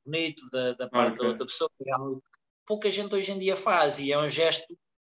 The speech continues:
Speaker 1: tão simbólico que às vezes é o suficiente para, para fazer reacender a chama, porque a pessoa não está à espera. Hoje em dia a gente pega no telefone, a cada, a cada, a cada, cada segundo tu podes contactar-te com a outra pessoa, mas se calhar às vezes é preciso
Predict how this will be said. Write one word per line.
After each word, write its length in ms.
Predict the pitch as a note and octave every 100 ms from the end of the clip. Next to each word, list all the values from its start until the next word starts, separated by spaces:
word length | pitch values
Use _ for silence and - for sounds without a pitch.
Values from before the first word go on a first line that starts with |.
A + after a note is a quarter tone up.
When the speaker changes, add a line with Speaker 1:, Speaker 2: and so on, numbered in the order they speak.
| _ _
Speaker 1:
tão 140 | E3 E3
simbólico 680 | - E3 D#3+ E3 F3 E3+ - - - -
que 80 | D#3
às 180 | D#3
vezes 300 | D3+ D#3 D3+
é 80 | D#3
o 80 | D3+
suficiente 640 | D3 D3 C#3 - D#3 D3+ -
para, 440 | D3+ D3+ D3+ D3 - - - - _
para 180 | - D3
fazer 280 | D3 D3 D3
reacender 560 | C#3 C#3+ - C#3+ C#3 D3
a 40 |
chama, 260 | D3 E3 D#3
porque 140 | - B2+
a 20 |
pessoa 200 | - C#3
não 80 | C#3+
está 160 | C#3
à 20 |
espera. 300 | C#3 - C#3+
Hoje 140 | C3 B2+
em 40 |
dia 120 | C3+ C#3
a 20 |
gente 140 | C#3
pega 180 | C#3+ D3
no 100 | D3+
telefone, 500 | D#3 D3+ E3+ E3+ F3 - _ _ _ -
a 100 | C3
cada, 260 | D3+ C#3 D3 -
a 100 | C#3+
cada, 640 | D3 D3+ D3 D3+ D3+ D3 D3
a 60 |
cada, 180 | D3+ D3+ D3+ D3 C#3+
cada 200 | D3+ D3
segundo 300 | - D3+ D#3
tu 120 | E3 D3+
podes 440 | D#3+ D#3 - - _ _ _
contactar-te 580 | - D3 D3+ D3+ D3 - -
com 80 | C#3
a 40 |
outra 240 | C#3 D#3
pessoa, 480 | - - - D#3 D3 - _ _ _ -
mas 200 | A#2 -
se 60 |
calhar 240 | A#2+ A2+ A#2
às 120 | A#2
vezes 140 | A#2+ B2+
é 60 |
preciso 600 | B2+ C3+ C3 B2+ C#3+ D3